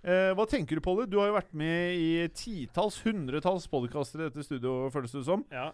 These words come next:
Speaker 2: eh, ja, jeg, jeg håper du klarer å ta med litt av det der stemninga, det Twin Peaks-stemninga som er i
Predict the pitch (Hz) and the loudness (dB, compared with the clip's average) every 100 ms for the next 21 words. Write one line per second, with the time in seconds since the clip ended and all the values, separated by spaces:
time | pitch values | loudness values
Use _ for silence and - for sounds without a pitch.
0 | - 139 143 139 139 139 135 131 131 - | -12 -8 -4 -2 -2 -2 -2 -4 -4 -4
1 | 120 131 143 143 139 139 - - - - | 0 0 0 -4 -12 -18 -18 -18 -20 -20
2 | - - - 165 151 117 139 180 208 208 | -20 -16 -10 -6 -6 -6 -8 -6 -6 -4
3 | 160 123 143 143 139 - 156 143 123 131 | -4 -2 -2 -4 -8 -12 -10 -6 -6 -6
4 | 120 123 123 123 123 123 113 113 117 117 | -8 -6 -6 -4 -6 -6 -6 -6 -8 -10
5 | 131 110 101 110 117 120 117 117 117 131 | -10 -12 -12 -14 -10 -8 -8 -10 -10 -10
6 | 120 120 113 - - - 117 117 117 123 | -10 -10 -12 -12 -14 -10 -8 -6 -8 -8
7 | 131 117 127 | -6 -6 -4